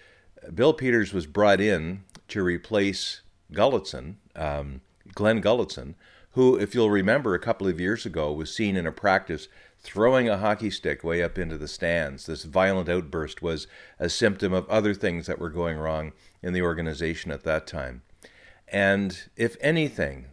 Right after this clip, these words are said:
the demise of Bill Peters as the head coach of the Calgary Flames has got a lot of people, not just in the N H L, but in, in the hockey community generally, and maybe in the wider sports community, talking about what's appropriate and what's not appropriate for a coach to do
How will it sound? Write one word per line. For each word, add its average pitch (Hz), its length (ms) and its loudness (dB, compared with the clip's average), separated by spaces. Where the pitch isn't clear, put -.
the 90 240 -2
demise 101 480 2
of 110 100 -2
Bill 101 180 0
Peters 95 420 0
as 85 120 -12
the 87 60 -8
head 87 200 -2
coach 87 260 -4
of 82 80 -10
the 78 60 -10
Calgary 80 400 -2
Flames 85 440 -4
has 76 120 -12
got 78 200 -2
a 78 60 -4
lot 80 240 0
of 80 180 -6
people, 120 500 0
not 160 220 2
just 175 200 -6
in 135 80 -2
the 104 120 2
N 107 100 2
H 98 180 -2
L, 87 140 2
but 90 140 -2
in, 92 180 -2
in 101 120 -2
the 98 80 -2
hockey 117 280 -2
community 95 460 -4
generally, 95 520 -2
and 101 140 -2
maybe 135 240 2
in 107 80 0
the 95 80 -2
wider 90 340 2
sports 156 440 -4
community, 67 560 -10
talking 123 360 2
about 101 240 0
what's 95 200 -4
appropriate 107 580 2
and 90 140 -4
what's - 180 -6
not 92 160 0
appropriate 80 540 -4
for 78 160 -8
a 73 40 -12
coach 80 340 -8
to 78 100 -12
do 98 320 0